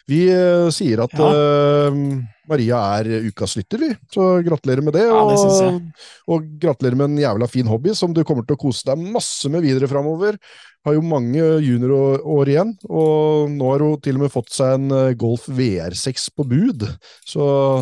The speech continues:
Speaker 1: det, <laughs>
Speaker 2: Ja,
Speaker 1: da
Speaker 2: en bra
Speaker 1: blir det
Speaker 2: bil
Speaker 1: for
Speaker 2: til neste år.
Speaker 1: Ja, for den, den Golfen hun begynte med var vel ikke akkurat den,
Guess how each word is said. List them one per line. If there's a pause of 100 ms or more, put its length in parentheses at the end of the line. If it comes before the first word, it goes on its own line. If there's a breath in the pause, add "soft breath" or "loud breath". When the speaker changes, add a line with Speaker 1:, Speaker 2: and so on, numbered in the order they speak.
(180)
Speaker 1:
det, (100)
<laughs>
Speaker 2:
Ja,
Speaker 1:
da
Speaker 2:
en
bra
Speaker 1:
blir
det
Speaker 2:
bil
Speaker 1:
for
Speaker 2:
til
neste
år.
Speaker 1:
Ja,
for
den,
den
Golfen
hun
begynte
med
var
vel
ikke
akkurat
den,